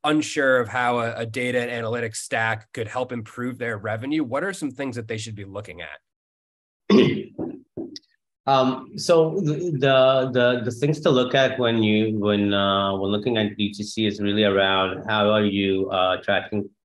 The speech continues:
Speaker 2: uh, company, uh, uh, co-, consumers from the top of the funnel all the way into, into the, uh, into the, into the store. So it's a, a lot of it is about how do you,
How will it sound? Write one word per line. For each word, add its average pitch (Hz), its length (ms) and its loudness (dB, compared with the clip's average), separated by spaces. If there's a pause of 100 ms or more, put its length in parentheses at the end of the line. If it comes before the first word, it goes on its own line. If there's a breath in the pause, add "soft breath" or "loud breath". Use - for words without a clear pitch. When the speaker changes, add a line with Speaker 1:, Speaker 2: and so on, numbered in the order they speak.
(120)
Speaker 2:
uh, 87 300 -6
company, 95 480 -6
uh, 101 60 -2
uh, 101 520 0
co-, 104 140 -4
consumers 104 720 -2
from 98 240 -2
the 98 220 2
top 95 220 0
of 95 120 -4
the 95 80 -6 (100)
funnel 95 420 -2 (280)
all 101 180 2
the 101 100 2
way 98 220 2
into, 98 580 -2 (300)
into 101 300 -4
the, 98 320 2
uh, 87 460 2 (440)
into 95 240 -10
the, 95 420 -2
into 98 220 -2
the 98 80 -2
store. 95 340 -2
So 104 160 -2
it's 95 140 -6
a, 101 60 0
a 101 160 -2
lot 101 260 2
of 104 140 2
it 104 100 2
is 95 180 -2
about 92 380 0
how 90 160 0
do 95 80 -2
you, 92 460 -6